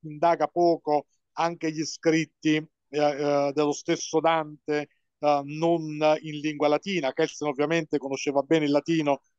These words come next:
meno l'italiano, e che dunque, come dire, ha una funzione più ricostruttiva,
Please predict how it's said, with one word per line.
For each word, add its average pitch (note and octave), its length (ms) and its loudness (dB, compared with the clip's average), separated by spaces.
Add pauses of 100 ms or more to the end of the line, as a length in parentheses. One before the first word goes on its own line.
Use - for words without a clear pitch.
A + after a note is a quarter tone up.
(220)
meno D#3 540 2
l'italiano, D#3 840 0 (140)
e G#3+ 100 -2
che G3 120 0
dunque, D#3+ 420 0 (800)
come D#3+ 180 -2
dire, E3 380 0 (320)
ha E3 140 2
una E3 160 -2
funzione E3 440 -4
più F3 220 -4
ricostruttiva, E3+ 1200 -2